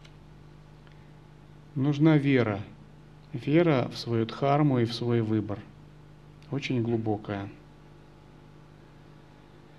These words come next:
И нужно стать невидимым для этого мира.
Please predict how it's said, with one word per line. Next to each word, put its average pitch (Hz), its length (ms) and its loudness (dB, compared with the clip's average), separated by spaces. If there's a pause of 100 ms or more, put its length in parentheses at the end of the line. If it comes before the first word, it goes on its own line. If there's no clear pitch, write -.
(520)
И 160 160 8
нужно 170 380 8
стать 170 400 6
невидимым 156 760 8
для 123 240 4
этого 131 300 0
мира. 107 440 0